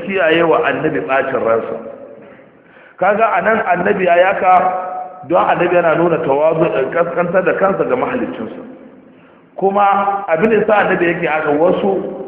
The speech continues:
a da suna yi, amma don girman kai. In babba ya zo, dole kowa ya tsaya, sai ya zauna kafin kowa ya zauna.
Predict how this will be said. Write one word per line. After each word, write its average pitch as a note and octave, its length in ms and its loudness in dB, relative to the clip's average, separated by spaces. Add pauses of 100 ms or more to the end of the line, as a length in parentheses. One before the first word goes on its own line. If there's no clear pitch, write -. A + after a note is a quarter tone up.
(100)
a D#3 140 0
da F3+ 440 0
suna E3 220 0
yi, D3 120 4
amma C#3 280 0
don D3 240 0
girman C#3+ 340 0
kai. B2+ 180 -4 (720)
In D#3+ 160 -4
babba B2 280 -2
ya A#2+ 180 -2
zo, A#2 320 -8
dole G#3 360 0
kowa G#3+ 180 2
ya - 60 0
tsaya, C#3 280 0
sai D3 80 -4
ya C#3+ 140 2
zauna C#3+ 260 0
kafin A2+ 300 -4
kowa A#2+ 180 2
ya G#2+ 100 -2
zauna. G#2 220 -6